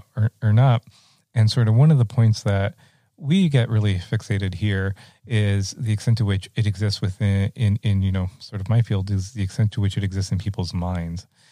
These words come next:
And it exists as a, and there's a real, like, tendency to be like, do people conceptualize themselves in this way, right? Are they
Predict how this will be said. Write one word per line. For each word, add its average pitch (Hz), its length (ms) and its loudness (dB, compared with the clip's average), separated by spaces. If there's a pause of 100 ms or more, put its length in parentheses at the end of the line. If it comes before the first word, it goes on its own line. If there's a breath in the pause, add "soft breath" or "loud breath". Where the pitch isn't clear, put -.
(260 soft breath)
And 95 380 0
it 104 100 -2
exists 95 380 -4 (160)
as 95 380 -2
a, 95 380 -4 (520 soft breath)
and 120 220 4
there's 123 180 2
a 131 40 4
real, 147 200 4
like, 101 340 0
tendency 110 380 0
to 101 60 -2
be 104 120 -2
like, 95 220 -4
do 113 160 2
people 107 280 0
conceptualize 95 760 -4
themselves 90 520 -6
in 107 180 4
this 95 260 -2
way, 90 500 -4
right? 92 220 -6
Are 95 180 -2
they 90 480 -4